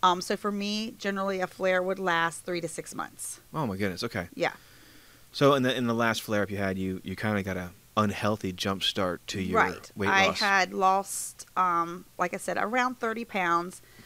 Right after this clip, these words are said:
Speaker 1: And after I'd healed up enough that I was able to get off of the medications, I was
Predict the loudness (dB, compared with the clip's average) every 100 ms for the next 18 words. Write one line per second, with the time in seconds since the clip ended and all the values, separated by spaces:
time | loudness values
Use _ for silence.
0 | -20 -14 -2 2 4 4 2 0 2 2
1 | 0 -4 -8 -4 0 0 0 -2 0 0
2 | 0 4 4 2 -4 0 0 2 2 0
3 | 0 2 2 0 -4 -8 -18 -8 0 2
4 | 2 0 -4 -4 0 -2 -2 -8 -10 -12
5 | -4 0 2 0 -2 -6 -10 -8 -8 -8
6 | -16